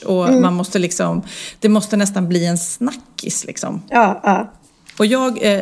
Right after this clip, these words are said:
Speaker 1: jag läste om några, jag har inte sett det, utan jag har bara läst om kampanjen. Det är Samsung, tror jag det är, som har, jag tror det var i Argentina, då har de gjort, eh, eh, en trafiksäkerhetsgrej, eh,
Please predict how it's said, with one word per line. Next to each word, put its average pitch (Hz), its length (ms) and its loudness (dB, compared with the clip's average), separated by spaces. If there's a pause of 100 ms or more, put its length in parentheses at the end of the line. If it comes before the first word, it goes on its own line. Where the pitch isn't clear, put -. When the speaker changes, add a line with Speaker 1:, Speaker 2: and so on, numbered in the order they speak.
(160)
Speaker 1:
jag 226 100 2
läste 226 340 0
om 202 120 4
några, 220 440 0
jag 196 60 2
har 220 60 0
inte 220 140 -2
sett 302 260 -6
det, 220 60 -4
utan 208 120 0
jag 208 40 2
har 202 120 0
bara 202 100 2
läst 285 340 -2
om 214 80 -2
kampanjen. 165 480 0
Det 185 80 0
är - 20 0
Samsung, 254 720 0
tror 202 140 -2
jag 180 60 2
det 170 60 0
är, 170 60 0
som 185 200 -2
har, 185 260 0 (1120)
jag - 160 -8
tror 320 360 0
det 247 60 2
var 180 180 2
i 165 80 0
Argentina, 196 920 0
då 214 120 0
har 277 100 2
de 214 200 2
gjort, 196 400 -2
eh, 185 320 2
eh, - 760 -8 (480)
en 196 280 0
trafiksäkerhetsgrej, 202 1700 -2
eh, 92 360 0